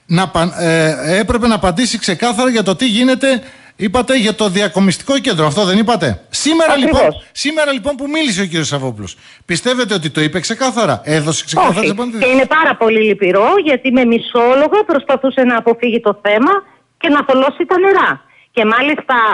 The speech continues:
Speaker 2: ε, μετά από δικές σας πιέσεις, ε, μη θέλοντας να απεκδηθεί της, ε, κομματικής του ιδιότητας, είπε, «Ε, ας γίνει και στη Φλόρινα, ας γίνει και στην Καστοριά. Ε, ας το κάνουμε και στις Κομινάδες, ας το κάνουμε και στο Καλοχώρι».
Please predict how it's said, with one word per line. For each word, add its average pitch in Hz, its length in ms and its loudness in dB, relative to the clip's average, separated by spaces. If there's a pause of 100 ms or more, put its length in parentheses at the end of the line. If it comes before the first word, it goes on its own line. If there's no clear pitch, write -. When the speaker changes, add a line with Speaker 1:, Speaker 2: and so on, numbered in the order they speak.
(180)
Speaker 2:
ε, 196 160 2
μετά 202 440 0
από 226 260 2
δικές 240 420 -2 (120)
σας 170 160 0 (340)
πιέσεις, 185 720 2 (420)
ε, 208 340 2 (140)
μη 330 100 4 (120)
θέλοντας 240 600 2 (320)
να 214 80 0 (180)
απεκδηθεί 202 520 -4 (120)
της, 226 120 -6 (100)
ε, 208 140 2
κομματικής 220 720 -2
του 240 160 0
ιδιότητας, 302 600 2 (300)
είπε, 381 280 2 (220)
«Ε, - 20 2 (140)
ας 277 60 0 (100)
γίνει 320 200 6
και - 180 -6
στη 254 160 -2
Φλόρινα, 381 480 4
ας 285 60 -2 (100)
γίνει 339 200 6
και 381 120 2
στην - 160 -2
Καστοριά. 370 420 2 (360)
Ε, 415 40 2 (100)
ας - 120 -2
το 349 40 0
κάνουμε 247 400 0
και 262 120 0
στις - 200 -14
Κομινάδες, 392 520 4
ας 359 120 0
το 277 40 0 (100)
κάνουμε 320 280 2
και 349 120 2
στο 339 140 0
Καλοχώρι». 311 520 2